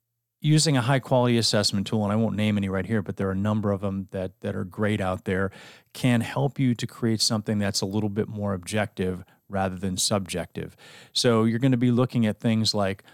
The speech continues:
the characteristics associated with high performance. Those characteristics could be qualities in terms of, of how they think, how they behave. Uh, you know, you can think of things like problem-solving ability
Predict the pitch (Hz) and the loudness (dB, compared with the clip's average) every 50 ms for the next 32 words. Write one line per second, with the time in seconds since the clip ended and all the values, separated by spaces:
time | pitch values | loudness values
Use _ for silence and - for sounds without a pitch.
0 | _ _ _ _ 117 - - - 139 127 123 113 - - 117 110 117 131 120 - | _ _ _ _ -8 -8 -2 2 2 4 4 2 2 0 2 4 4 4 2 0
1 | - 120 - - - 101 - - - 120 123 117 - - 113 101 98 98 92 98 | -2 -4 -2 -2 0 0 0 2 4 4 2 2 2 0 0 0 0 0 -4 -6
2 | 98 104 101 95 - 101 98 95 95 - 95 - - 101 104 95 95 101 - 135 | -6 -6 -6 -4 -2 -2 -2 -2 -2 -4 -8 -8 -6 -6 -6 -4 -4 -2 0 2
3 | 143 131 - - 156 139 127 - - 123 117 117 - - - 107 - - - - | 0 0 0 2 2 2 2 0 0 0 2 2 0 -2 -2 -6 -6 -8 -8 -4
4 | - 117 107 95 90 107 107 104 104 101 101 95 - - - - - 123 127 131 | -2 -2 -2 -2 -2 0 0 2 2 2 0 -2 -4 -10 -4 0 2 4 4 4
5 | 131 123 120 117 117 117 110 - - 107 104 98 - - 120 110 107 98 104 101 | 4 4 4 4 2 2 0 0 -2 -4 -4 -4 -2 0 0 0 2 0 0 -2
6 | 98 95 - - _ _ _ _ 107 95 - - - 110 110 101 101 98 90 - | -2 -4 -6 -12 _ _ _ _ -18 -16 -10 -4 -2 0 0 0 0 -2 -2 -4
7 | - - 107 104 127 151 - - _ _ _ _ _ _ _ - - 98 98 98 | -6 -4 0 0 0 0 -2 -6 _ _ _ _ _ _ _ -6 -4 -2 -2 0
8 | 98 95 90 95 92 - - 104 101 95 107 135 170 170 - - _ _ _ _ | 0 -2 -2 -4 -6 -6 -4 -2 -2 0 2 2 0 0 -4 -10 _ _ _ _
9 | _ - 101 95 92 92 90 90 92 - - 117 104 92 92 98 98 - 92 - | _ -14 -8 -6 -4 -4 -4 -4 -6 -8 -6 -6 -4 -4 -4 -4 -6 -6 -6 -2
10 | - 110 95 - 92 - - - 107 98 101 98 - - 95 87 90 - - - | -2 -2 -2 -2 -6 -6 -4 -4 -2 0 0 -2 -2 -2 -4 -4 -6 -8 -8 -4
11 | 98 98 101 107 107 101 - 113 104 104 101 110 104 104 101 90 95 107 107 104 | -2 -2 0 0 0 0 0 0 0 0 0 -2 -2 -2 -2 -2 0 0 0 0
12 | 104 101 104 101 98 101 | 0 0 0 -2 -2 -4